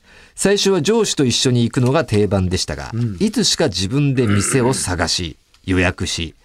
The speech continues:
Speaker 1: 一人で行き、お気に入りのお店を見つけ、ボーイの方と仲良くなり、連絡先を交換し、一時期はもうどっぷりでした。当時は名古屋に住んでたので、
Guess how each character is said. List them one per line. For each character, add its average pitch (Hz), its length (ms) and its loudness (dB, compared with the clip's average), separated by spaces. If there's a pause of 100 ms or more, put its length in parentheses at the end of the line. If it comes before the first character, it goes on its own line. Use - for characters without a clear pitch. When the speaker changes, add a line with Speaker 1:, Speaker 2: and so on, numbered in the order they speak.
(140)
Speaker 1:
一 131 240 0
人 104 80 2
で 123 100 2
行 90 140 -2
き、 95 340 -2 (320)
お 110 140 -2
気 143 140 0
に 139 160 2
入 135 100 2
り 131 40 2
の 123 180 4
お 113 40 2
店 117 300 0
を 170 80 2
見 98 140 2
つ - 160 -8
け、 92 280 0 (280)
ボ 107 260 2
ー 110 60 2
イ - 20 2
の 104 100 2
方 101 260 -2
と 87 120 -2
仲 104 260 -2
良 202 120 0
く 110 100 -2
な 92 140 2
り、 - 160 -10 (260)
連 98 260 2
絡 92 160 0
先 92 300 -4
を 87 120 -2
交 104 200 0
換 143 260 0
し、 101 300 -2 (300)
一 104 180 0
時 98 140 2
期 92 120 -4
は 82 120 -4
も 87 180 0
う 78 40 -6
ど 82 140 -12
っ 78 140 -14
ぷ 131 100 -2
り 170 80 -2
で 160 80 0
し - 80 0
た。 - 200 -8 (680)
当 202 180 4
時 147 120 0
は 135 100 4
名 151 200 2
古 196 120 2
屋 170 60 2
に 139 80 2
住 143 200 0
ん 127 80 2
で 98 340 2
た 104 120 0
の 87 100 2
で、 90 240 0